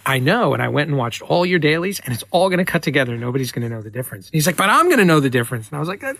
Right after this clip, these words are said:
doesn't matter, <laughs> 'cause nobody else will know the difference." And so that ending, uh, was very contentious. That whole ending, how to handle that ending and what to say. And I had written a much more explicit version of that scene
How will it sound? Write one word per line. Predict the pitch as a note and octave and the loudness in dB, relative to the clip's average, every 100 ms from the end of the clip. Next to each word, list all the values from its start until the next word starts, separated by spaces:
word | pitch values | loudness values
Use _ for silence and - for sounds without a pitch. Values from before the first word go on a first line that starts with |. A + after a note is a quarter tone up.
| _ | _
doesn't | - D4+ C#4+ A3+ A#3+ C#4+ | -4 2 4 6 4 4
matter, | D4+ F#4+ - - _ - G3 | 4 4 0 -6 _ -8 -8
<laughs> | - - - | -8 -10 -2
'cause | E3+ D#3 | 0 4
nobody | G#3 A#3+ B3 | 6 6 4
else | C4+ - | 4 4
will | E3 | 2
know | D3 | 2
the | C3+ | 0
difference." | B2 - - _ - _ - - - - _ _ | -4 -8 -16 _ -14 _ -18 -18 -20 -20 _ _
And | - D3 | 2 2
so | - E3+ D#3 D3+ D3 D3 - | 4 4 6 6 6 2 -2
that | D3+ D#3 E3 - | -2 0 0 2
ending, | F3 G#3 F#3 C3 A#2+ A#2+ A#2 _ | 4 6 6 4 0 -4 -8 _
uh, | D3+ C3 B2+ C3+ | 0 2 2 2
was | C3+ A2+ | 2 0
very | A2 C#3 C#3 C#3 B2+ B2 A#2+ - | 0 2 4 4 4 2 -2 -6
contentious. | C3 A2 B2 - - - | -8 -6 -8 -8 -10 -12
That | A#2 A2+ | -10 -6
whole | A2 C3+ C3 | 0 0 0
ending, | C3+ B2+ B2+ A#2 | 0 0 -2 -4
how | A2 - C#3 D3 | -8 -2 2 2
to | |
handle | B2+ C3+ C3 | 2 0 0
that | B2 A#2 | -2 -4
ending | A#2+ A#2 | -4 -6
and | A2+ | -8
what | A#2 | -6
to | - | -6
say. | A#2 | -4
And | B2 | 0
I | D3 | 0
had | C3+ B2 | 0 -2
written | A#2+ D3 D3+ B2 A2+ - _ _ _ _ | 0 0 0 -8 -10 -16 _ _ _ _
a | C3+ | 0
much | C3 C3 D#3 D#3+ C3 | 2 2 2 0 -2
more | B2+ B2+ C#3 | 0 0 -2
explicit | C#3 - - C3 D3 C#3 A2+ | -4 -4 -2 0 0 0 -4
version | A#2 B2+ C3 C3 | -2 0 2 0
of | A#2+ | -4
that | A2+ A2 | -6 -8
scene | - - F3+ D3 A#2+ | -6 0 0 0 -4